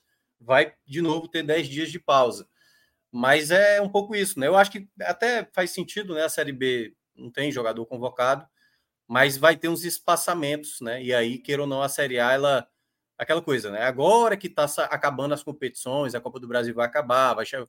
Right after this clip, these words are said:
vamos chegar agora na semifinal da Conmebol, da, da Sul-Americana e da Libertadores pela Conmebol. Então vai ter, assim, vai ter uma hora, até vou dar uma olhada aqui, mas é uma sequência gigantesca de jogos, assim.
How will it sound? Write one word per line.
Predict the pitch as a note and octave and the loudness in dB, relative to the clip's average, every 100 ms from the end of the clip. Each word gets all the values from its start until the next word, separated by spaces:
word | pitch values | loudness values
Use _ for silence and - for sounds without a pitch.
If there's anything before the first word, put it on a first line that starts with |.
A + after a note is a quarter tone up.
| _ | _
vamos | A#2+ A#2+ | -10 -8
chegar | B2+ A#2 | -6 -4
agora | A2+ A2+ | -2 -4
na | A2+ A2 | -4 -6
semifinal | A#2+ A#2 - A2+ A2 - _ _ _ - | -8 -10 -8 -4 -2 -4 _ _ _ -8
da | A#2 | -6
Conmebol, | C3+ B2+ A#2 B2 C3 C3 | -4 -4 0 0 0 -2
da, | A#2 A2 G#2+ G#2+ | 0 0 0 -2
da | A2+ | -6
Sul-Americana | - B2 B2 A#2+ C3+ B2+ | -6 -4 -4 -4 -6 -2
e | |
da | A2+ | -4
Libertadores | A2 A2 B2+ A#2+ B2 - | -4 -6 -6 -6 -8 -8
pela | - G2 | -12 -12
Conmebol. | A2+ A2 G2+ A2 A#2 _ _ _ _ _ | -10 -12 -6 -6 -6 _ _ _ _ _
Então | C#3 | 4
vai | C3+ | 6
ter, | D#3+ E3+ | 6 4
assim, | E3+ - A#2+ | 2 2 0
vai | C3 | 0
ter | D3+ | 0
uma | F3+ F#3+ | 0 4
hora, | D3+ C#3+ E3+ E3+ - _ _ | 4 4 4 0 -6 _ _
até | - - | -18 -14
vou | A#3 F#3 | -10 -6
dar | F3+ | -4
uma | F3+ | -2
olhada | E3+ D#3+ | -2 -4
aqui, | - A#2+ | -10 -8
mas | A#2+ B2+ - - | -6 -6 -10 -12
é | A#2+ | -10
uma | C#3 | -8
sequência | D3+ D#3 - D#3+ E3 F3+ D3 | -6 -6 -6 -8 -8 -8 -8
gigantesca | B2 F#3+ B3 B3 C#3+ D#3+ F#3+ | -10 -6 -6 -6 -6 -6 -6
de | F3+ | -6
jogos, | D3 A2+ G#2 | -4 -4 -4
assim. | G2 G#2 F2+ | -14 -12 -16